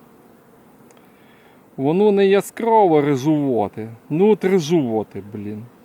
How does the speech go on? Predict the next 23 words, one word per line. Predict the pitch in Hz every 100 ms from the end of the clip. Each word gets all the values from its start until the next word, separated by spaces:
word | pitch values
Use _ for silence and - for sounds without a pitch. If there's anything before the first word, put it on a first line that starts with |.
| _ _ _ _
Повинно | 151 160 208 196 156 135
бути | 123 165 160 - _ _
чорне. | - - 131 120 101 101 104 - _ _ _ _ _ _ _ _ _ _ _ _ _ _ _ - _ _ _ _ _ - - _ _ - _ _
Думаю, | 135 127 160 165 160 160
та | 175 170
чорт | - 190 160
з | -
нею, | 190 180 151 135
хай | - 156
там | 131 127 113 - _ _ _ _ _ _ _ - _ -
сіє | - - - 185 175 143
вже | 123 123
ця | - 131
мотка. | 135 151 156 - 113 110 - - _ _ _ _ _ _ _ _ - - - _ _ _ _ _
Поживем. | - 143 131 147 147 147
Все | 120 -
одно | 151 160 160
зараз | 147 139 127 120
ви-, | 127 151
вибирати | 139 127 131 151 151 156 147 127
не | 139
приходиться, | 147 147 - 165 123 123
нема, | 123 147 147 127